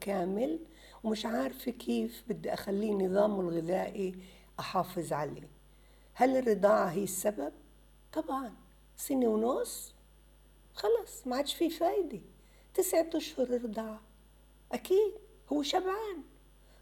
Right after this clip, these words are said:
هو شبعان حليب، لكنه ما فيش فيه الفايدة تبعت النظام الغذائي اللي أنت بدك توفري له إياه. أنا على فكرة هون بحب كتير إنك تستخدم الدراما، لأنه هذا الطفل بعمر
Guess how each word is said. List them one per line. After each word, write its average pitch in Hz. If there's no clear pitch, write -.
هو 320
شبعان 320
حليب، 294
لكنه 285
ما 277
فيش -
فيه 320
الفايدة 262
تبعت 233
النظام 220
الغذائي 190
اللي 196
أنت 240
بدك 180
توفري 202
له 226
إياه. 320
أنا 285
على 214
فكرة 233
هون 294
بحب 277
كتير 240
إنك 190
تستخدم 180
الدراما، 175
لأنه 254
هذا 285
الطفل 277
بعمر 269